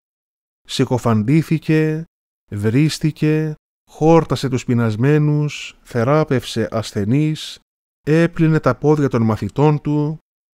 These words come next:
αυτός ο Κύριος του ουρανού και της γης. Ας προσπαθήσουμε να μιμηθούμε και εμείς,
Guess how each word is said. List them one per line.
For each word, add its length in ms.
αυτός 580
ο 80
Κύριος 600
του 180
ουρανού 480
και 120
της 200
γης. 600
Ας 220
προσπαθήσουμε 1000
να 100
μιμηθούμε 480
και 200
εμείς, 580